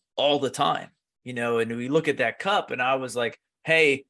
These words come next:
I try to fill it up in the morning. And then as soon as I walk out or I wake up, now some went out, and then some, some more went out, some more. I was always fighting to just fill it up. And what I realized is that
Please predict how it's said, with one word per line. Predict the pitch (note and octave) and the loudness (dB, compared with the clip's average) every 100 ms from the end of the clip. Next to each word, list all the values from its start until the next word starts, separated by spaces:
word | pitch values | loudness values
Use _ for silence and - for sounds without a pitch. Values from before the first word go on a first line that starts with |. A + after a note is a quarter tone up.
| - | -8
I | B2+ | -4
try | E3+ | 0
to | C#3 | 0
fill | B2 E3 D3+ | 0 4 6
it | D3 | 6
up | D3 | 2
in | C#3 | -2
the | C3+ | -2
morning. | C#3+ D#3 C#3 | 0 0 -2
And | C3+ | -2
then | C3+ C3 | -2 -4
as | A#2 | -4
soon | D3 C#3+ | -2 0
as | C3 | 2
I | C3 | 0
walk | B2 C3+ C3 | 4 2 4
out | C#3+ D3+ | 2 2
or | C3 A#2 | 2 2
I | |
wake | B2+ B2+ | 0 2
up, | C#3+ D#3 - | 0 0 0
now | B2 | -2
some | A#2+ C3 B2 | -2 -4 -2
went | A#2+ | 0
out, | C3 B2 - | 0 0 -4
and | A#2 | -8
then | A#2 G#2+ | -8 -4
some, | C3+ A#2+ - - | -4 -4 -10 -12
some | - B2+ | -8 -4
more | C3 C3 | -2 -2
went | A#2+ | 0
out, | A2+ G#2 | -2 -2
some | - A#2 | -4 -6
more. | B2 C3+ - _ - | -4 -4 -6 _ -2
I | D3 | 0
was | D3+ C#3+ - | 0 -2 0
always | B2+ D3+ D#3 C3+ - | 2 2 0 -4 -8
fighting | - - C3+ D3 C#3 B2 | -12 -6 -4 -4 -6 -8
to | A#2+ | -8
just | B2 A2+ - | -8 -10 -12
fill | - C3+ A#2+ | -2 0 0
it | A2+ | 0
up. | C3 C3 - _ _ _ - | 0 0 -6 _ _ _ -12
And | B2+ | -6
what | C3 | -2
I | A#2 | -2
realized | A2 B2+ E3+ E3 B2 A#2 A2 | -2 0 0 2 2 2 0
is | A2 A#2 | -2 2
that | A2+ | 2